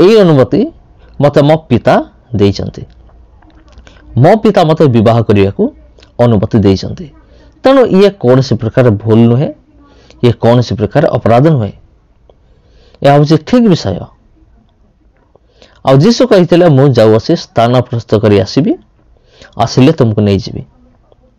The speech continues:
ତେଣୁ ମୁଁ ସ୍ଥାନ ପ୍ରସ୍ତୁତ କରିକି ଅଲରେଡ଼ି ମୁଁ ଆସି ସାରିଛି, ହଁ ବାକି ଅଛି ତୁମମାନଙ୍କୁ ନେଇକି ଯିବା କଥା। ତେଣୁ ତୁମମାନଙ୍କୁ ସମସ୍ତଙ୍କୁ ମୁଁ ନେଇକି ଯିବି।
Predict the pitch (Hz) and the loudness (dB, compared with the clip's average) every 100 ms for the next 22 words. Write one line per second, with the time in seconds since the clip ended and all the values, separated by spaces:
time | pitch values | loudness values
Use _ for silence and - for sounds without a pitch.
0 | _ _ - _ _ - 208 196 240 269 | _ _ -20 _ _ -2 2 2 2 0
1 | 139 185 - - 151 214 - 143 - - | 0 0 -2 -2 0 0 -2 -4 -4 -2
2 | 127 117 113 - 113 104 104 113 147 269 | 0 0 -2 -2 -2 0 2 2 0 -4
3 | - _ - 123 135 135 - - - _ | -8 _ -10 -2 0 0 -4 -8 -18 _
4 | _ _ _ _ _ _ _ _ _ _ | _ _ _ _ _ _ _ _ _ _
5 | - 107 98 101 143 139 175 156 107 110 | -6 -2 -2 0 0 0 0 0 0 0
6 | 170 180 196 139 107 101 104 - - _ | 0 2 2 0 0 -2 -4 -10 -18 _
7 | _ _ _ _ _ _ _ _ _ - | _ _ _ _ _ _ _ _ _ -20
8 | _ - 202 190 196 220 220 196 - 110 | _ -2 0 2 2 2 2 0 0 0
9 | 131 143 123 107 147 254 _ _ _ _ | 0 0 -2 0 -2 -4 _ _ _ _
10 | 131 104 104 104 107 - - | -6 -2 0 0 -4 -6 -14